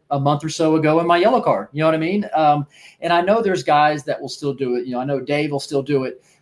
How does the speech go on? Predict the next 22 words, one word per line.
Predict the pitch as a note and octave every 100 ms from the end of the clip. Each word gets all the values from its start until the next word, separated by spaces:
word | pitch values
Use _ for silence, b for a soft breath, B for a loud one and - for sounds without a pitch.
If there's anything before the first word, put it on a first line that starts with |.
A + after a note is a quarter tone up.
| -
Um, | A#2+ A2+ A2+ A2 -
you | C3
know, | A2+ A2 - _ B2
uh, | G#2 A2 C3
Joe | B2+ D#3 D#3+
Woods | D3 D#3 D#3
will |
still | C#3+ D#3
do | C#3+ D3
it. |
There's, | F3 F#3+
there's | F#3+ F3+ -
several | A#3+ G3
guys | F3 C#3+ D3+ C#3+
that | C#3+ C3+
will |
still | - E3 D#3+
put | D#3+ F#3
their | D#3+ C#3+
cars | D#3 D3 C3+
out | A#2+ C3
there | B2+ A2